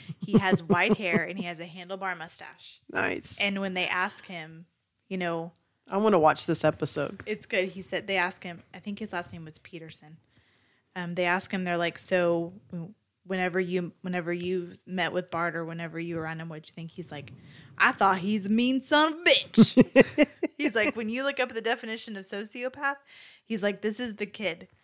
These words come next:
Speaker 1: someone that can cold-blooded kill their parents right in front of 'em, their whole family,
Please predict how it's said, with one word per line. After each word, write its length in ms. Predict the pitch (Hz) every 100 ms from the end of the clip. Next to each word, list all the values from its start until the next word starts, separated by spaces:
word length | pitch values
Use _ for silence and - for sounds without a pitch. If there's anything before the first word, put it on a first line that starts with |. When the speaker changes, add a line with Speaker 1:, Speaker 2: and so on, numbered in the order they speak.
| _
Speaker 1:
someone 340 | - 208 214 202
that 160 | 185
can 360 | 185 196 175 160 _ _ _ _ _
cold-blooded 800 | - 220 233 214 214 202 208 202
kill 280 | - 202 185
their 180 | 185
parents 380 | 180 190 180 165
right 200 | 180 185
in 80 | 214
front 260 | 220 196 208
of 100 | 170
'em, 200 | 147 160
their 120 | 165
whole 200 | 170 226
family, 560 | 240 220 220 170 160